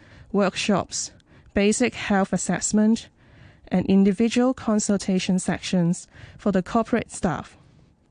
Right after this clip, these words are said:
Those who have smoking habits will be invited to join our one-year quitting program,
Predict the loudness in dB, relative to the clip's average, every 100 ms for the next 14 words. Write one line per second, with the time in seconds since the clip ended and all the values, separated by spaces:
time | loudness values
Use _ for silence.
0 | _ _ _ _ _ 0 2 2 2 2
1 | 0 -2 -2 0 0 0 2 2 0 -2
2 | -6 -12 -14 -20 -8 -2 0 2 2 2
3 | 0 0 -2 -6 -4 0 2 2 0 0
4 | 2 2 4 4 2 0 0 -2 0 0
5 | 0 -2 -2 -8